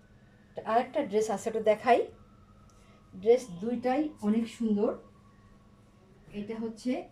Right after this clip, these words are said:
এই যে আরেকটা ড্রেস, এই যে হচ্ছে একটা ড্রেস, এমন হবে ড্রেসটা।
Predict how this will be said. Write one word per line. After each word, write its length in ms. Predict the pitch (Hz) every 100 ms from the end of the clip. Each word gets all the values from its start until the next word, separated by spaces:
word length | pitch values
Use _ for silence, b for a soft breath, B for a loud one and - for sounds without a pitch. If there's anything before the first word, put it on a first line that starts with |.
| 202
এই 60 | 190
যে 60 | 175 185
আরেকটা 300 | 208 220 214 185
ড্রেস, 280 | 202 285 - - - - - - - - - - 196
এই 80 | 190
যে 60 | 190
হচ্ছে 180 | 208 - 190
একটা 160 | 190 190 180
ড্রেস, 240 | 214 339 - - - - - - - - - -
এমন 240 | 190 214 220
হবে 220 | 233 214 180
ড্রেসটা। 440 | 190 196 - 202